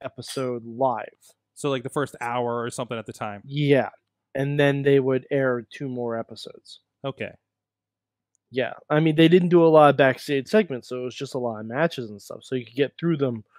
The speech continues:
Speaker 1: relatively quickly.
Speaker 2: Yeah, yeah.
Speaker 1: 'Cause Raw was only an hour back then, too. So, I mean, you know, th-, those were the days.
Speaker 2: Yes, when I
Speaker 1: <laughs>
Speaker 2: tuned in for my one hour of wrestling every week to get my fix,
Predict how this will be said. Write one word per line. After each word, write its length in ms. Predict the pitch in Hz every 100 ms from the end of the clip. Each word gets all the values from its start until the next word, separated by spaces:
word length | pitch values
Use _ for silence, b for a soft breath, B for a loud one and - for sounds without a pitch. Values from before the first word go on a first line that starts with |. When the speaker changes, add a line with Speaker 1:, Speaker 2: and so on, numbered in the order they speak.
| b b _ 139
Speaker 1:
relatively 720 | 135 120 107 - 123 110 117
quickly. 500 | - 120 - - - _
Speaker 2:
Yeah, 320 | 143 127 104 95 _ _ 110
yeah. 260 | 107 104 - _ _ _ _ -
Speaker 1:
'Cause 260 | 156 135 135
Raw 500 | 107 165 156 165 151
was 160 | 131
only 280 | 139 143 135
an 100 | 117
hour 300 | 113 123 117
back 280 | 107 104 -
then, 200 | 113 107
too. 280 | - 135 117 -
So, 220 | - 117
I 100 | 113
mean, 280 | 117 113 117
you 120 | 117
know, 80 | 101 -
th-, 160 | 131 - B B
those 500 | 175 196 202 208 170
were 160 | 180 175
the 120 | 156
days. 680 | 131 139 135 131 135 131 135
Speaker 2:
Yes, 500 | 139 139 135 127 -
when 120 | 139
I 240 | 139 131 - B
Speaker 1:
<laughs> 160 | B -
Speaker 2:
tuned 320 | 208 196 175
in 220 | 180 170
for 160 | 156 156
my 240 | 143 139
one 380 | 131 139 151 160
hour 400 | 151 151 151 143
of 160 | 139 123
wrestling 540 | 131 127 - 127 127
every 240 | 120 120 117
week 360 | 117 104 - 120
to 60 | 120
get 160 | 123
my 180 | 120 113
fix, 560 | - 123 101 - -